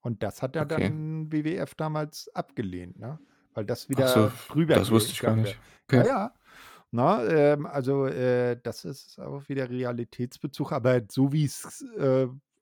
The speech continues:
Speaker 1: Segment rübergebracht wurde, hat das irgendwie, hat das nicht so, äh, gewirkt. Das hätte man
Speaker 2: Ja.
Speaker 1: besser machen können.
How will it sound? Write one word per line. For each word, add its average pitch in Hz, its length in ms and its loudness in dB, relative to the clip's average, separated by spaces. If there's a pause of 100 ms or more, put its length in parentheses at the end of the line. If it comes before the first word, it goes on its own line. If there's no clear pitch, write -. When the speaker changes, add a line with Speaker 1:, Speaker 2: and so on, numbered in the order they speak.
(120)
Speaker 1:
Segment 123 560 -6
rübergebracht 117 720 -2
wurde, 120 300 -2
hat - 80 -10
das 117 200 -4
irgendwie, 117 600 -6 (1200)
hat 120 220 -6
das 135 200 -2
nicht 123 200 -4
so, 117 1160 -2
äh, 107 460 -4
gewirkt. 92 800 -12 (500)
Das - 200 -6
hätte 123 140 0
man 107 180 -4
Speaker 2:
Ja. 107 40 8
Speaker 1:
besser 110 380 6
machen - 220 -20
können. - 260 -20